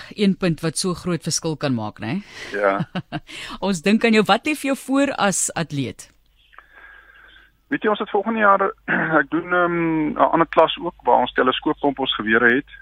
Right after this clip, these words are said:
Speaker 2: Ons noem dit, eh, F-klas. Ons het volgende jaar die Wêreldbeker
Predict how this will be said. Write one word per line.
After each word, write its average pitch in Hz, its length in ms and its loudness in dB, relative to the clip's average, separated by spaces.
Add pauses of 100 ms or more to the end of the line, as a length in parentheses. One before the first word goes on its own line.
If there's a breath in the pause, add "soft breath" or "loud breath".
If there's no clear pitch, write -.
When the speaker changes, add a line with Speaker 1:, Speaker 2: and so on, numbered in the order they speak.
(180)
Speaker 2:
Ons - 180 -14
noem 120 220 -2
dit, - 140 -6
eh, 107 420 -2
F-klas. - 300 0 (1080)
Ons 113 80 -10
het - 120 -10
volgende 143 280 -2
jaar 127 140 4
die 120 120 -2
Wêreldbeker 117 640 2